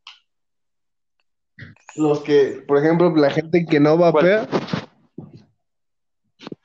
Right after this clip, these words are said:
Speaker 1: y que vas vapeando tú, acá bien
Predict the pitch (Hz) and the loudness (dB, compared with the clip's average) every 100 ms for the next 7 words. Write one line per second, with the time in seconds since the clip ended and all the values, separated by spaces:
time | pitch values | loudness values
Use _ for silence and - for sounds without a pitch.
0 | - 127 143 143 160 170 165 160 165 165 | -12 -4 0 2 2 2 0 2 2 0
1 | 165 170 175 180 - _ _ _ _ _ | 2 4 4 2 -2 _ _ _ _ _
2 | _ - - - 123 143 151 156 165 170 | _ -20 -12 -6 -2 0 2 4 4 4
3 | 160 156 143 135 | 4 4 2 0